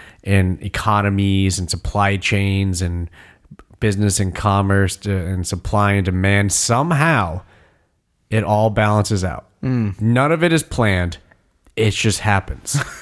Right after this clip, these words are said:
Speaker 2: <laughs>
Speaker 1: Restaurants just
Speaker 2: Chaos
Speaker 1: happen.
Speaker 2: checks chaos.
Speaker 1: Yes, hospitality business just happens. Airplanes and trains, they just happen. Like,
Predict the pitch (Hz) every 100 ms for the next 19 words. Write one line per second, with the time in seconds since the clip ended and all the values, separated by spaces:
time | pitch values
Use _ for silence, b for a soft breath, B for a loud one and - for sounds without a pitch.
0 | - - - 277 - - - _ - -
1 | - 127 139 - 147 135 131 - 110 117
2 | 123 123 110 104 95 90 127 113 - -
3 | 117 117 123 127 - - - - 120 131
4 | 104 - 123 - - 123 127 127 127 127
5 | 127 113 110 120 120 113 - - _ _
6 | - 113 110 95 107 107 - 95 87 87
7 | - 123 135 - 135 127 127 120 107 98
8 | - 123 120 120 107 107 104 101 92 95
9 | 98 95 85 87 92 92 -